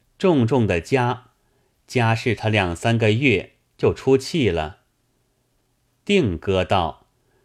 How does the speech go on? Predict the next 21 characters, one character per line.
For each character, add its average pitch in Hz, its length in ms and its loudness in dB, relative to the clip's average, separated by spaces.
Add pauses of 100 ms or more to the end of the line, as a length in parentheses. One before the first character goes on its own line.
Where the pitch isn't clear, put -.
(260)
：“不 90 260 -4
是 110 180 -2
这 147 220 0
个 92 140 -2
启 87 340 -8
儿， 85 400 -4 (640)
所 117 300 0
以 110 160 2
要 104 160 4
和 113 220 -2
你 101 200 2
计 131 360 -2
较， 85 440 -2
一 110 120 -2
个 123 140 0
是 113 220 -2
长 85 480 -6
变。” 117 380 0 (920)
贵 107 280 2
哥 90 240 -4
道 85 440 -4